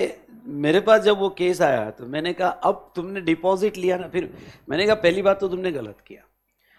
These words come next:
और गलत करने के बाद, और स्पेशली मैं आपको बता दूँ वो बिल्डर था।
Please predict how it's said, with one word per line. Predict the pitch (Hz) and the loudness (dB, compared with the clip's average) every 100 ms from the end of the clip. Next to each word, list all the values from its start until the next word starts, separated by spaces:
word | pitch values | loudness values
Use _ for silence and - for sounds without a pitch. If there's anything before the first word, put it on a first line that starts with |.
| _ | _
और | 135 175 240 - | 8 10 10 4
गलत | 165 - - | 0 0 -4
करने | - 190 196 | -8 -6 -4
के | 196 | -2
बाद, | 180 107 - | -2 -4 -6
और | - | -6
स्पेशली | 180 170 185 214 208 | -6 -4 -4 -2 -4
मैं | 196 185 | 0 4
आपको | 180 160 175 | 6 4 0
बता | 165 160 147 | -2 0 0
दूँ | 165 190 - | -2 -6 -12
वो | - - 117 147 160 165 - _ _ _ | -18 -16 -4 2 2 0 -12 _ _ _
बिल्डर | 156 180 165 | 2 4 4
था। | 120 - | 0 -14